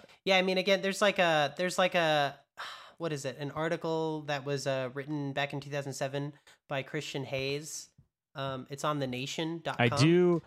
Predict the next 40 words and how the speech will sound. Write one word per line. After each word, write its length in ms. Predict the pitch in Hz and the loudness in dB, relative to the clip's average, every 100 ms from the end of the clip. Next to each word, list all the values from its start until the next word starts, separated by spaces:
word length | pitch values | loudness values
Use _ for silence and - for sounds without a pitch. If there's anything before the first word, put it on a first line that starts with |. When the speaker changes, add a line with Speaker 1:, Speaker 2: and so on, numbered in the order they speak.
| _ | _
Speaker 2:
There, 140 | - 139 | 4 4
Speaker 1:
And, 200 | 165 160 | 4 4
Speaker 2:
there 120 | 139 | 6
Speaker 1:
I 60 | 156 | 6
Speaker 2:
are 40 | |
a 40 | |
Speaker 1:
mean 80 | 170 | 6
Speaker 2:
couple 220 | - 151 147 | 4 4 4
things 200 | 147 123 | 4 6
we 80 | |
want 220 | 127 123 120 | 6 6 4
to 80 | |
get 180 | 107 123 - | 4 2 4
to 120 | 123 | 4
at 80 | 110 | 6
the 80 | |
end 140 | 120 117 | 4 4
of 60 | |
this 100 | 104 | 4
episode. 380 | 110 - 104 101 | 2 2 2 2
So 60 | 110 | 2
if 100 | 104 | 2
you 60 | |
could 160 | 107 90 | 0 2
paraphrase 560 | - 107 110 101 87 - | 4 4 2 0 0 -2
them, 180 | 85 | -2
not 180 | 104 160 | 2 4
to 100 | - | 4
rush 240 | 113 98 - | 4 4 2
you, 100 | 92 | 2
not 200 | 117 120 | 2 4
to 80 | |
say 160 | 113 113 | 2 4
that 80 | 101 | 6
your 160 | 104 | 4
information 420 | 101 - 98 90 98 | 4 2 2 2 0
isn't 220 | 92 92 | 0 -2
important. 400 | 87 95 87 135 | -2 -2 -2 4
Speaker 1:
No, 160 | 220 | 4
yeah, 220 | 160 151 | 6 0